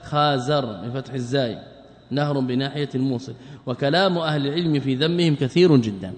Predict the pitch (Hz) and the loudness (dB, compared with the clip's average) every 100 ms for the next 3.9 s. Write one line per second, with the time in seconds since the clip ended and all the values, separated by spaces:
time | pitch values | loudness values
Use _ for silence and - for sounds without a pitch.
0 | - - 143 170 160 196 190 165 - 185 | -16 -4 0 4 8 8 8 6 6 4
1 | 185 185 175 147 147 - 143 127 151 147 | 4 0 2 2 -2 0 2 2 0 2
2 | 135 127 123 117 110 98 - - - - | 0 0 -2 -4 -4 -6 -10 -20 -20 -16
3 | - 147 190 175 - 151 185 165 151 | -4 0 2 2 2 2 4 4 0